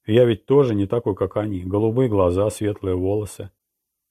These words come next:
«Ты, если так можно сказать, другой полюс», — в голосе кота проступила призрачная грусть. «Голубоглазый герой из сказок, принц в сияющих латах на белом коне. Ты архетип положительного,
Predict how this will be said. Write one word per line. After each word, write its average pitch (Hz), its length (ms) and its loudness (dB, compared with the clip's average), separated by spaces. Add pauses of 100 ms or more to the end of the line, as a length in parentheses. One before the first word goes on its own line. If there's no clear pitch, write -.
(240)
«Ты, 113 60 2
если 151 680 2
так 143 200 0
можно 139 320 0
сказать, 131 460 0
другой 127 380 2
полюс», — 87 480 -6 (140)
в 107 100 -8
голосе 107 380 0
кота 104 320 0
проступила 95 640 -4
призрачная 95 680 -6
грусть. 90 420 -4 (460)
«Голубоглазый 113 800 2
герой 110 380 0
из - 60 -8
сказок, 101 600 -8
принц 98 340 -4
в - 100 -18
сияющих 107 600 -2
латах 104 420 -2
на 98 160 -4
белом 90 360 -2
коне. 87 420 -12 (460)
Ты 113 140 2
архетип 135 580 -4
положительного, 104 880 -4